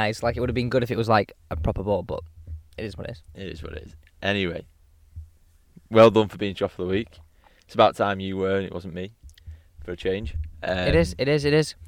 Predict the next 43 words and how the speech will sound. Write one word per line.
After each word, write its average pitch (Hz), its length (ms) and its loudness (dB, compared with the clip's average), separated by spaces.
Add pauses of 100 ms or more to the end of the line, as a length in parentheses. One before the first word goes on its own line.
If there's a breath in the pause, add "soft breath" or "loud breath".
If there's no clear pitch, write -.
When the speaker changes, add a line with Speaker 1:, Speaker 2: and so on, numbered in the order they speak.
(380 soft breath)
Speaker 1:
Um, 160 300 8
also, 196 340 10
we 185 160 4
played 175 320 6 (320)
Presby 170 320 0
Golf 151 220 10
Club 143 140 0
last - 160 -4
week. 185 240 -4 (240)
Um, 123 60 2
Speaker 2:
Yes. 127 340 2
Speaker 1:
just - 160 -6
to - 60 -16
keep 120 160 0
everybody 117 220 2
in 117 100 6
the 127 60 8
loop, 139 200 4
we 127 80 6
filmed 123 260 2
another 117 160 2
series, 117 400 0
About 104 180 0
Nine 107 140 -4
Films. 131 320 0
Josh 110 160 0
Speaker 2:
Yes. 87 80 -4
Speaker 1:
came 107 160 0
down, 160 340 10 (960)
and 139 100 2
it - 40 4
was 120 120 2
mint. 131 200 4 (460 soft breath)
Like, 139 240 10
that 156 180 12
was 175 140 10
probably 175 280 10
a 151 80 10
golf 147 280 10
course 131 420 10
that, 123 260 6 (540 soft breath)
the, 156 120 12
the, 143 140 8